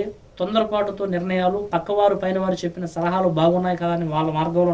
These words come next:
నడవటము, అలాగే మీ దగ్గర ఉన్నటువంటి విషయాలని ఓపెన్గా బయటికి చెప్పుకోవటము, ఇవన్నీ కూడా మీకు చాలా ప్రమాదకరమైనటువంటి అంశాలు. కాబట్టి మీరు స్నేహితులతో కూడా స్నేహాలు చేయటం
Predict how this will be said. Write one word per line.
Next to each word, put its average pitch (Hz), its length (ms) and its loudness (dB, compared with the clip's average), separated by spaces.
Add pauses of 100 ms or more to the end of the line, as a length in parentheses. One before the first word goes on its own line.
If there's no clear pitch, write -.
నడవటము, 156 440 -6 (920)
అలాగే 214 300 2 (100)
మీ 190 80 -2 (100)
దగ్గర 190 240 2
ఉన్నటువంటి 214 460 2 (100)
విషయాలని 202 480 6 (160)
ఓపెన్గా 214 420 2
బయటికి 190 340 2
చెప్పుకోవటము, 180 600 -4 (500)
ఇవన్నీ 175 360 0 (100)
కూడా 214 140 4 (100)
మీకు 190 220 -4 (380)
చాలా 175 260 -2
ప్రమాదకరమైనటువంటి 175 880 0
అంశాలు. 165 440 0
కాబట్టి 147 380 -10 (920)
మీరు 170 140 2 (100)
స్నేహితులతో 202 680 -2
కూడా 196 180 2
స్నేహాలు 180 440 2
చేయటం 170 280 2